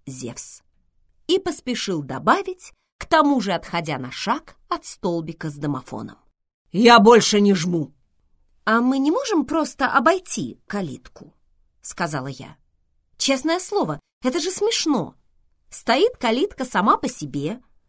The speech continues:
сбоку сколько угодно места, чтобы пройти на лестницу, а мы стоим и боимся кнопок». И я шагнула влево.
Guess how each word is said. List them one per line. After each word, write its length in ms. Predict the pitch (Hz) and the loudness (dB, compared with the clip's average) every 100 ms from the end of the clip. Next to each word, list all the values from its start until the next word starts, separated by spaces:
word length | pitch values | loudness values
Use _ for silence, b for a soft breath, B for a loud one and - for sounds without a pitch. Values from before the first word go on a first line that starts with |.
| _ - | _ -8
сбоку 600 | 190 196 226 381 - 311 | 0 2 6 4 4 -4
сколько 400 | - 311 381 330 | -4 2 0 2
угодно 420 | 269 247 403 247 | 0 0 2 2
места, 440 | 190 175 156 - 254 | 2 -2 -4 -4 -6
чтобы 300 | - 320 349 | -2 -2 2
пройти 360 | 339 339 381 | 0 0 -2
на 120 | 359 | 0
лестницу, 680 | 370 381 359 349 330 - 339 _ _ _ _ | 0 0 -2 -6 -8 -12 -14 _ _ _ _
а 100 | 320 | 4
мы 140 | 349 349 | 4 4
стоим 400 | - 370 466 320 | 2 2 2 2
и 20 | |
боимся 420 | 240 302 320 190 | 2 0 -2 -6
кнопок». 540 | - 214 226 226 - _ _ _ _ _ - | -4 -4 -4 -6 -14 _ _ _ _ _ -4
И 60 | 320 | -2
я 260 | 226 170 | 0 -2
шагнула 680 | - - 151 135 175 214 214 _ _ _ _ | -6 -12 -10 -6 -4 -6 -12 _ _ _ _
влево. 540 | 143 127 110 - - | -12 -10 -12 -14 -20